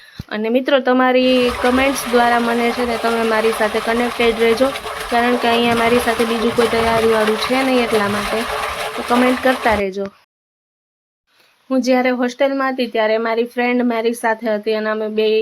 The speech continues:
તૈયારી એક સાથે જ કરતા, એકબીજાને પ્રશ્નો પૂછીને એકબીજા સાથે તૈયારી કરતા, પણ અહીંયા કોઈ નથી એટલા માટે થોડુંક અજીબ લાગે છે. પણ તમે લોકો કમેન્ટ સેક્શન આખું ભરી દેજો. તો વીડિયોમાં આગળ બન્યા રહેજો, આગળ હું બતાવવાની છું કેવી રીતના હું અલગ અલગ સેક્શન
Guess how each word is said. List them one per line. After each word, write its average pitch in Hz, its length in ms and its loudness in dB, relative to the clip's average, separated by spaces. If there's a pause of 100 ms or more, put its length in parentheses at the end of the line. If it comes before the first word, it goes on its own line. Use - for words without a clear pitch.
(140)
તૈયારી 214 480 0
એક 208 140 -4
સાથે 220 300 -2
જ 220 140 -6
કરતા, 220 320 -2 (220)
એકબીજાને 214 560 -2
પ્રશ્નો 220 440 -4
પૂછીને 220 480 -6 (200)
એકબીજા 214 460 -2
સાથે 214 300 -4
તૈયારી 214 400 -2
કરતા, 214 360 -6 (380)
પણ 226 180 -2
અહીંયા 226 380 0
કોઈ 233 140 2
નથી 247 300 -2
એટલા 214 260 -2
માટે 214 240 -4 (120)
થોડુંક 226 320 -6
અજીબ 233 380 -2
લાગે 240 220 0
છે. 226 140 -4
પણ 214 220 -6
તમે 226 260 -4
લોકો 240 300 -2 (500)
કમેન્ટ 262 280 0
સેક્શન 254 420 -2
આખું 247 220 -4
ભરી 233 240 0
દેજો. 226 300 -4 (400)
તો 254 80 2
વીડિયોમાં 262 540 4
આગળ 262 280 4
બન્યા 247 380 4
રહેજો, 247 260 4
આગળ 240 340 4
હું 247 80 4
બતાવવાની 240 500 2
છું 254 180 2
કેવી 247 240 4
રીતના 240 300 2
હું 233 180 0
અલગ 226 220 2
અલગ 226 280 2
સેક્શન 233 360 0